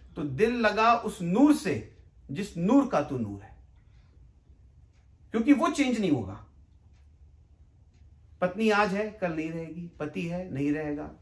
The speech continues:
बच्चे आज हैं कल नहीं रहेंगे, माँ बाप आज हैं कल नहीं रहेंगे, जब तक रहेंगे पूरी सेवा करनी है, जो भी हमारा सामर्थ्य है। लेकिन इस बात को दिमाग में बैठाना है कि कुछ टाइम के लिए आए,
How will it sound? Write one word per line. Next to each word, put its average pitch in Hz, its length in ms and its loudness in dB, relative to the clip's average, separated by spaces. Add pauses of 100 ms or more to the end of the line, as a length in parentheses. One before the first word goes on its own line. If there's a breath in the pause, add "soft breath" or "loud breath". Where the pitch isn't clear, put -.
बच्चे 143 280 -8
आज 151 280 -2
हैं 156 180 -10
कल 143 160 -4
नहीं 135 180 -4
रहेंगे, 143 320 -4
माँ 135 220 -4
बाप 147 240 -2
आज 139 200 -4
हैं 147 160 -6
कल 135 180 -8
नहीं 127 180 -6
रहेंगे, 131 260 -10
जब - 180 -6
तक 214 140 -4
रहेंगे 214 260 -2
पूरी 185 260 -6
सेवा 165 240 -4
करनी 131 340 -10
है, - 180 -14 (340 soft breath)
जो 151 140 -2
भी 156 100 0
हमारा 160 280 0
सामर्थ्य 143 480 -4
है। 117 200 -10 (640)
लेकिन 190 420 -2 (180)
इस 185 160 -4
बात 196 300 2
को 247 80 -4
दिमाग 175 280 0
में 170 160 -6
बैठाना 139 400 -4
है 185 140 -6 (500)
कि 165 360 -10 (720)
कुछ 160 180 -6
टाइम 156 220 -2
के 156 100 -6
लिए 147 140 2
आए, 156 320 -4